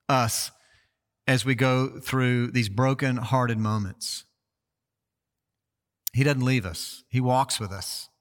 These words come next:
And I want to quote just one more passage of Scripture on this point. Um, whenever I go to do last rites for somebody who's about to pass on, whenever I go to meet with somebody who's had the biggest tragedy of their life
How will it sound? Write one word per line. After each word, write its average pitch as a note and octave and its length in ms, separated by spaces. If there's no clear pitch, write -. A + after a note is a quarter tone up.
And C#3 320
I D3+ 80
want G3+ 260
to - 20
quote F#3 220
just D3 180
one C#3+ 160
more C3+ 160
passage B2 520
of A2+ 100
Scripture A#2+ 340
on A2 120
this G#2+ 160
point. A2+ 440
Um, A2 340
whenever F3+ 360
I F3+ 120
go D3+ 200
to C#3+ 80
do C3 160
last B2 360
rites A#2+ 600
for B2+ 100
somebody B2+ 380
who's B2 120
about A#2+ 220
to A#2+ 60
pass A#2 340
on, A#2+ 360
whenever E3+ 520
I D#3 160
go D3 200
to C#3 60
meet C#3 160
with C3+ 100
somebody C3 680
who's C3 240
had C3 180
the A#2+ 80
biggest D3+ 440
tragedy B2+ 460
of A#2 40
their A#2+ 140
life A#2 540